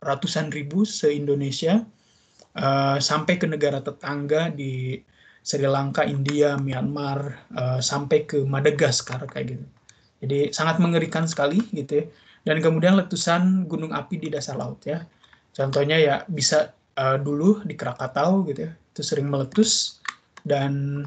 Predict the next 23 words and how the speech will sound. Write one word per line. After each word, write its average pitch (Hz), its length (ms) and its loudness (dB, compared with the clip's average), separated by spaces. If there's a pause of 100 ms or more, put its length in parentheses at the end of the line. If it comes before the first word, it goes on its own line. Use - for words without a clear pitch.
(100)
karena 139 240 0
posisinya 143 640 -2
ada 139 80 -2
di 139 320 -2
dasar 135 320 0
laut, 156 320 2 (480)
itu 131 160 -2
bisa 143 480 2 (160)
mengganggu 170 640 6
juga, 196 400 4
gitu 143 320 -8
loh, 131 80 -12 (240)
body 139 320 -4
of - 160 -14
water-nya. 127 480 -6 (800)
Kemudian 165 400 4
ada 180 160 4
longsoran 175 720 0 (160)
di 147 160 -8
dasar 139 320 -6
laut. 127 240 -10
Nah, 139 160 -6
ini 180 240 6